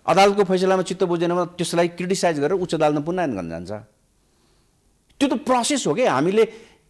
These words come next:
हामीले के गरेको भन्दाखेरि भने हाम्रो सिस्टममा त्यो कुरो स्वीकार गरिएको, अदालतको फैसलामा तैँले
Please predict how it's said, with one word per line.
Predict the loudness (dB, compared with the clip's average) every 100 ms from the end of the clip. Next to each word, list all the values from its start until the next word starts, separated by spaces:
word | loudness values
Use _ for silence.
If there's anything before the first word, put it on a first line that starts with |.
| -14 -6
हामीले | -2 0 0 -2
के | -2 0
गरेको | 0 -2 -4
भन्दाखेरि | -4 -2 -4 -4 -6
भने | -6
हाम्रो | -2 0 2 2 0 -2 -12 -20 -10
सिस्टममा | -6 -4 -2 0 -2
त्यो | -2 0
कुरो | 0
स्वीकार | 0 0 4 4
गरिएको, | 4 0 0
अदालतको | 2 2 2 0 -4
फैसलामा | -4 -2 0 0 0
तैँले | -2 0 2 2